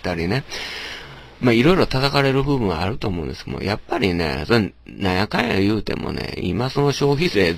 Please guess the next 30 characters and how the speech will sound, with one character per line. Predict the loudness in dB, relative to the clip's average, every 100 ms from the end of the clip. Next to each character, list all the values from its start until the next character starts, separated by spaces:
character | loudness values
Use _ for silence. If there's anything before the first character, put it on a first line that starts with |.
| -4 0
増 | 4 4
税 | 2 0
さ | 2 0
せ | 2
た | 2
ら |
い | 2
か | 0 0 0
ん | 0
っ |
て | -4 -4 -2
い | -2
う | -2
部 | 0 0
分 | 2 0 0 -2
で | -2
は | -2 -4
ね、 | -4 -4 -4
僕 | -6 -2
は | -2
や |
っ | 2
ぱ | 0
そ | 2
の | 2
小 | 2
沢 | 2 2
一 | 0 -2 -2
郎 | -2 0
の、 | 0 -2